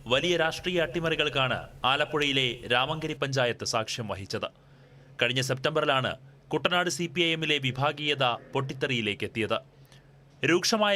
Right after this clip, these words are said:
വിഭാഗീയതയെ തുടർന്ന് പാർട്ടിയുമായി അകന്ന പഞ്ചായത്ത് പ്രസിഡന്റ് രാജേന്ദ്രകുമാറിനെതിരെ കോൺഗ്രസിനൊപ്പം ചേർന്ന് നാല് സി പി ഐ എം അംഗങ്ങൾ കൊണ്ടുവന്ന അവിശ്വാസ പ്രമേയം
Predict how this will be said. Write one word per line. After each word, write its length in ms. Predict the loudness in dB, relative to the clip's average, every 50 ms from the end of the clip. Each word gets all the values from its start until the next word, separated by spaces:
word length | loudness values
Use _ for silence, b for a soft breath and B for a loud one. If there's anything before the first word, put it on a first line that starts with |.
| 2 0
വിഭാഗീയതയെ 600 | -2 0 0 0 2 2 0 0 2 2 0 0 0
തുടർന്ന് 320 | 0 0 0 0 2 0 0 0 -2 0 2
പാർട്ടിയുമായി 560 | 2 2 2 0 -4 -4 -2 -2 0 0 0 0
അകന്ന 240 | 0 0 0 0 0 0 0 -4 -6 -2
പഞ്ചായത്ത് 440 | -2 -2 0 2 2 0 0 0 -4 -4
പ്രസിഡന്റ് 400 | -4 -4 -2 -2 -2 0 2 2
രാജേന്ദ്രകുമാറിനെതിരെ 1000 | 2 0 0 -4 -6 -6 -6 -4 -4 -2 0 0 0 0 -2 -2 0 0 0 0 -2 -10 B B B B B B B B 0
കോൺഗ്രസിനൊപ്പം 600 | 0 2 2 2 -2 -2 0 -2 -2 0 -2 -2 0 0
ചേർന്ന് 300 | 0 0 2 0 0 0 0 -4 -10 -8 0 0
നാല് 240 | 2 2 2 0 -2 -6
സി 100 | -6 -8 -6 -4
പി 80 | -2
ഐ 80 | -2 0 0 -2
എം 60 | -2 -2
അംഗങ്ങൾ 280 | -4 -4 -4 -4 -4 -2 -2
കൊണ്ടുവന്ന 340 | -2 -2 0 0 0 0 0
അവിശ്വാസ 400 | -2 -2 -4 -2 -2 -4 -4 -4
പ്രമേയം 440 | -4 -4 -2 -2 0 0 -2 -4